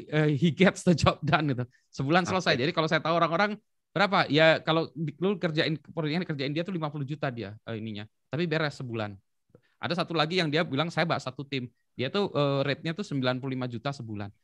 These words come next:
Speaker 1: Tapi saya udah pernah ngerjain juga, mau ngasih proyek ke saya, dia juga selesai.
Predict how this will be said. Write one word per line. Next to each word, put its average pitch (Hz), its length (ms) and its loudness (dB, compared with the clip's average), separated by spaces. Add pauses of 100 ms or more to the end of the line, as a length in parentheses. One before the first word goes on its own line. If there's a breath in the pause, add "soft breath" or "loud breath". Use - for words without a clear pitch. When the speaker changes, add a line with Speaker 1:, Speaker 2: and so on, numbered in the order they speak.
(260)
Speaker 1:
Tapi 143 160 0
saya 247 80 2
udah 208 160 -2
pernah 196 160 -2
ngerjain 175 240 0
juga, 185 320 -2
mau 147 160 2
ngasih 143 200 -4
proyek 156 200 -2
ke 147 80 -6
saya, 147 120 -4
dia 151 200 0
juga 156 240 -2
selesai. 214 320 -4